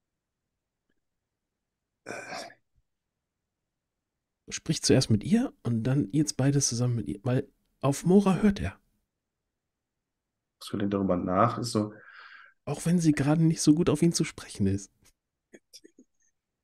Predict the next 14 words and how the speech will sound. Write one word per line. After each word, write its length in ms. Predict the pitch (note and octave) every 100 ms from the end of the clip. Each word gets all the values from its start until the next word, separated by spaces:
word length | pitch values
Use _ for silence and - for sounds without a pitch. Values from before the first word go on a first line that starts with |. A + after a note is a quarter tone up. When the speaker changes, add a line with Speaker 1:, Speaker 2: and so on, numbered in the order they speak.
| -
Speaker 1:
Hast 220 | - -
du 160 | - D#2
auch 180 | A2+ A#2+
die, 520 | G#2 F#2+ F#2 F2+ -
die, 260 | G2 D#2
die 120 | - F#2+
leichte 480 | G2 A2 - -
Anspannung 540 | G#2+ A#2 - A#2+ B2+ B2+
zwischen 280 | C#3 B2+ B2
den 140 | A#2
beiden 260 | G#2+ A2+ -
auch 80 |
mitbekommen, 580 | G#2+ C3 - F2+ - F2+
oder? 380 | F2+ B2 D#3 -